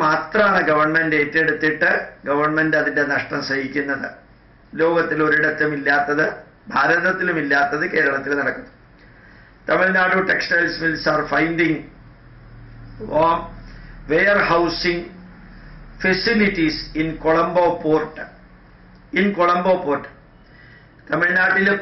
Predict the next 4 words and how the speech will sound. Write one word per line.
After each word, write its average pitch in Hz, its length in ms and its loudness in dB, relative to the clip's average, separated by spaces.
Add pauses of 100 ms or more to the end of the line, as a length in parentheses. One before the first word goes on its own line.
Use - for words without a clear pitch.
പരുത്തിയും 170 580 0 (120)
തുണികളും 160 480 0 (360)
സ്റ്റോക്ക് 165 560 0
ചെയ്യാൻ 170 360 2